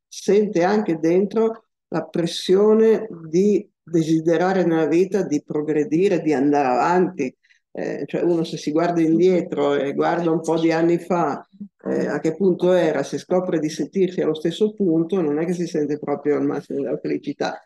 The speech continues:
Uno vorrebbe scoprire di aver fatto sì dei passi avanti a tutti i livelli, in tutti i campi.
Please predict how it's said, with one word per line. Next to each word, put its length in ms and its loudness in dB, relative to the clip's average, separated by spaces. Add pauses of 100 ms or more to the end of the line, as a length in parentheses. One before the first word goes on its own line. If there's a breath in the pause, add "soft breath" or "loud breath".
(160)
Uno 200 0
vorrebbe 540 -2
scoprire 600 2
di 80 2
aver 200 0
fatto 220 -6
sì 160 -4
dei 200 4
passi 260 -4
avanti 440 0 (180)
a 100 -14
tutti 260 -6
i 40 -2
livelli, 400 2
in 100 -2
tutti 240 -8
i 40 -10
campi. 520 -4